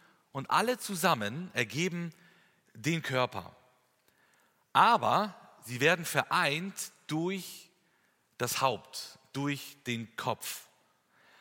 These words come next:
Und in der Gemeinde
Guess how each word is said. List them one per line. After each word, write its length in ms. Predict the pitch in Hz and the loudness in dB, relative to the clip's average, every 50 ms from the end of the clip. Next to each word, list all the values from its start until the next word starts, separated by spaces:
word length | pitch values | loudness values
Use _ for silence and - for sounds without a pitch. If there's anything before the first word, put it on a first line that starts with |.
| - - - - - - _ _ _ _ _ _ _ _ _ _ _ _ _ | -20 -20 -20 -20 -20 -20 _ _ _ _ _ _ _ _ _ _ _ _ _
Und 500 | _ 131 135 139 139 143 135 - - - - _ _ _ _ _ _ _ _ _ _ _ _ _ _ _ _ _ _ | _ -6 -4 -4 -4 -6 -6 -8 -10 -10 -14 _ _ _ _ _ _ _ _ _ _ _ _ _ _ _ _ _ _
in 140 | 160 175 165 | 0 4 4
der 100 | 160 147 | 4 2
Gemeinde 680 | 135 139 143 151 202 254 254 202 139 143 175 220 247 | 4 6 6 6 6 6 2 2 2 2 2 0 -2